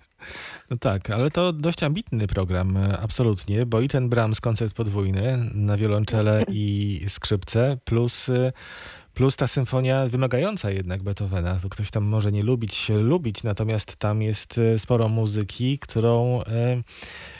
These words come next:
Speaker 1: e, którą trzeba, myślę, że wspaniale zagrać, żeby przenieść się właśnie w,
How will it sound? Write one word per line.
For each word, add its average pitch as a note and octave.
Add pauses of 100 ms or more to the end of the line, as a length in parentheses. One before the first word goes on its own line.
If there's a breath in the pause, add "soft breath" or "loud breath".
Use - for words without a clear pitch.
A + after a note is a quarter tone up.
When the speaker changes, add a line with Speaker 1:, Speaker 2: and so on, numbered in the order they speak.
(180 loud breath)
Speaker 1:
e, - (400)
którą C#3+
trzeba, D#3 (440)
myślę, D3
że D#3
wspaniale F3
zagrać, G#2
żeby A#2 (280)
przenieść C#3+
się C3+
właśnie C3
w, -